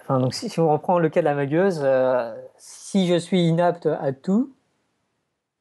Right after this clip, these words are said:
sauf à l'armée de terre, euh, du coup, je vais forcément aller à l'armée de terre. Et, et du coup, je vais, est-ce que ça a du sens qu'à ce moment-là, je me compare avec les gens qui, qui étaient aptes partout et qui sont allés à la marine ?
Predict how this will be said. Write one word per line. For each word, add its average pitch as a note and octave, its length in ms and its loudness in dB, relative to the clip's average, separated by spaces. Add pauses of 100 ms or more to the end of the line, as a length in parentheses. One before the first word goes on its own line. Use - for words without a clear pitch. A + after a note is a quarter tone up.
(220)
sauf G3 360 -2
à E3+ 40 2
l'armée C#3 320 0
de C3+ 40 -18
terre, G3 420 0 (760)
euh, A2+ 280 -6 (360)
du D3 100 -6
coup, F3+ 160 -2
je D3+ 60 -2
vais C3+ 60 -6
forcément C#3+ 480 0
aller C3+ 140 2
à C3 60 -2
l'armée A2+ 260 -6
de A#2 40 -16
terre. F#3+ 340 -2 (1200)
Et, B2 640 2
et C3+ 40 2
du C#3 100 0
coup, A#3+ 140 2
je G#3 60 2
vais, D#3 280 0 (220)
est-ce - 160 -18
que A3+ 100 2
ça A3+ 160 0
a E3 60 4
du E3 120 0
sens A3+ 260 0
qu'à F3+ 120 0
ce - 140 -6
moment-là, F3 340 2
je D3+ 80 -4
me D#3 80 -2
compare F#3+ 360 0
avec C#3+ 160 -2
les D3+ 160 0
gens F#3 320 2
qui, C#3+ 320 -6
qui - 160 -8
étaient C#3 200 0
aptes E3+ 340 -2
partout F#3 420 0
et F#3 40 0
qui - 140 -14
sont D3+ 140 -6
allés C#3+ 120 2
à C#3 100 4
la C3+ 120 0
marine ? D#3 360 -4